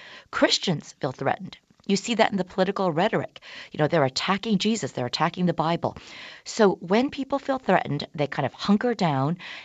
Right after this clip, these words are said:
and this is part of why you see identity politics on both sides of the political spectrum right now. For the first time in recent history, there were open white nationalist movements.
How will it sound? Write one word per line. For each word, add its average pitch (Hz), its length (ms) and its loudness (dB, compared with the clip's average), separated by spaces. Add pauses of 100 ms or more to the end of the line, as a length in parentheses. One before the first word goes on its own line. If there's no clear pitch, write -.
(140)
and 175 220 4 (140)
this 175 280 0
is 196 120 -4 (160)
part 240 360 2
of 143 180 -2
why 160 180 2
you 147 160 -6
see - 260 -8
identity 151 440 0
politics 139 580 -6
on 123 180 -2 (100)
both 156 360 -4
sides 123 480 -4
of 127 80 -8
the 127 80 -8
political 127 420 -4
spectrum 131 500 -6
right 117 140 -6
now. 117 160 2 (280)
For 156 140 4
the 135 100 -2
first - 440 0
time 139 380 -2 (380)
in 139 400 0
recent 165 420 -2
history, 131 440 -4 (360)
there - 140 0
were - 160 0 (220)
open 262 480 4 (180)
white 170 320 2
nationalist 143 580 -2
movements. - 560 -6